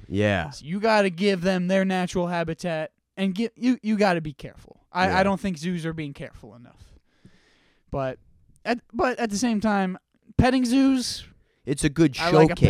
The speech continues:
Speaker 1: showcase.
Speaker 2: zoo.
Speaker 1: It's, "Hey, look how beautiful these animals are." And maybe it'll launch a little seven-year-old kid on a, a path or a life where he explores animals and researches them and stuff. That's cool. But
Speaker 2: They have lives too.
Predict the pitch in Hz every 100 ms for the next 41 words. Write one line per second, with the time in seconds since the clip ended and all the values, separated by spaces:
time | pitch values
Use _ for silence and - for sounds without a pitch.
0 | 95 95 - - 110 - 147 127 107 131
1 | 135 113 101 113 120 107 - 101 95 -
2 | 101 104 98 87 90 85 82 85 _ _
3 | - 98 107 110 107 107 101 98 104 101
4 | - 104 101 - 110 98 98 98 98 95
5 | - 107 98 92 92 87 85 _ _ 95
6 | - 98 107 95 - - - 98 95 95
7 | 104 95 - - - 95 90 92 85 -
8 | - 110 104 95 95 90 87 85 80 82
9 | 80 78 - _ - - 95 90 90 82
10 | 80 78 76 73 - - 73 - - _
11 | _ _ 147 123 - - 90 76 71 _
12 | _ _ _ _ _ - 76 76 _ _
13 | _ _ _ _ _ _ _ _ 156 185
14 | 180 180 180 - 180